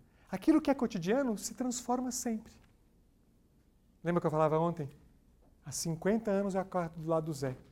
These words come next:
Há cinquenta anos eu me pergunto no que que o Zé vai me surpreender hoje. Há cinquenta anos o Zé me surpreende todo dia. Os conteúdos cotidianos se transformam quando eu lanço um olhar para o outro,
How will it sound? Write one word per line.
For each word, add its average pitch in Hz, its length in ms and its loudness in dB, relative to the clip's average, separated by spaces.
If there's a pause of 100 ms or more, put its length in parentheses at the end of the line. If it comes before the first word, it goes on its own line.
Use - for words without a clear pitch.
(800)
Há - 60 -16
cinquenta 175 500 -4
anos 156 520 -4 (100)
eu 156 160 -4 (840)
me 156 140 -2
pergunto 156 460 -2
no 143 80 -4
que 214 120 -6
que 220 80 -6
o 185 40 -2
Zé 170 100 0
vai 156 120 -4
me 143 60 -10
surpreender 139 440 -6
hoje. 120 260 -12 (400)
Há 139 80 -12
cinquenta 180 540 -2
anos 170 240 0
o 156 60 -2
Zé 147 140 0
me 165 120 -2
surpreende 147 460 -6
todo 151 200 -8
dia. 117 240 -10 (960)
Os - 180 -4
conteúdos 175 800 2
cotidianos 180 920 0
se - 120 -6
transformam 170 1000 -2 (380)
quando 180 320 4
eu 170 300 8
lanço 190 580 0
um 165 120 0
olhar 131 460 0 (100)
para 135 180 -2
o 131 140 -2
outro, 202 440 0